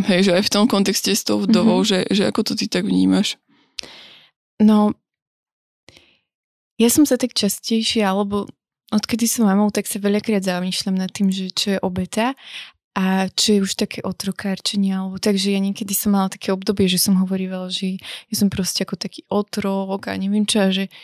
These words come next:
Speaker 2: že často som potom rozmýšľala, že a kde, kde je ten rozmer obety alebo tak. A musela som sa naučiť, že,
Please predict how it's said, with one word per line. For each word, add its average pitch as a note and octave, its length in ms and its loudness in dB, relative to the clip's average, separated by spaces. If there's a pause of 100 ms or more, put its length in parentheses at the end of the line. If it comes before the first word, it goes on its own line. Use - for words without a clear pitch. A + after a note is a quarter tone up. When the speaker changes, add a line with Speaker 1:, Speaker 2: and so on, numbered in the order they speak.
(180)
Speaker 2:
že - 140 -6
často G#3+ 280 2
som C#4 200 6
potom A3 240 2
rozmýšľala, G#3 440 4
že G3 140 0
a G3 100 -2
kde, F#3+ 380 -4
kde G3+ 180 0
je A3 120 2
ten A3+ 140 4
rozmer G#3 380 2
obety G3 460 -4
alebo F#3+ 300 -4
tak. - 340 -4 (440)
A G#3 80 2
musela A3+ 240 4
som C4 120 4
sa A#3 160 4
naučiť, G#3+ 420 2
že, G3+ 200 2